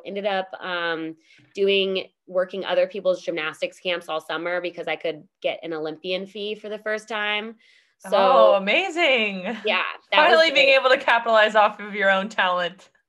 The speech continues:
Speaker 1: Right, right. Yeah. So I'm like, "Okay, this is great. I'm gonna, like, you know, make, make a good amount of money." And then, you know, in the fall, kinda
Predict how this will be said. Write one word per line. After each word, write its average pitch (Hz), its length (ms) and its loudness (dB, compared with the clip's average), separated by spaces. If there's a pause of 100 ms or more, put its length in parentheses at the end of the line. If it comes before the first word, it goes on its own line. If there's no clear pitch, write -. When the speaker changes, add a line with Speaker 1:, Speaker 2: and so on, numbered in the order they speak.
Speaker 1:
Right, 226 540 2
right. 208 480 2
Yeah. 190 300 -2
So 190 160 -10
I'm 185 60 -8
like, 185 120 -8
"Okay, 202 240 -4
this 185 160 -12
is 175 140 -20
great. 214 320 -2
I'm 180 100 -10
gonna, 170 160 -8
like, 165 300 -4
you 190 120 -10
know, 156 220 -10
make, 180 260 -8 (220)
make 180 300 -8
a 175 40 -16
good 196 180 -2
amount 190 240 -4
of 180 60 -8
money." 180 460 -4
And 175 180 -10
then, 165 340 -6
you 175 180 -10
know, 160 80 -6
in 165 80 -10
the 165 100 -10
fall, 160 380 -2
kinda 160 400 -6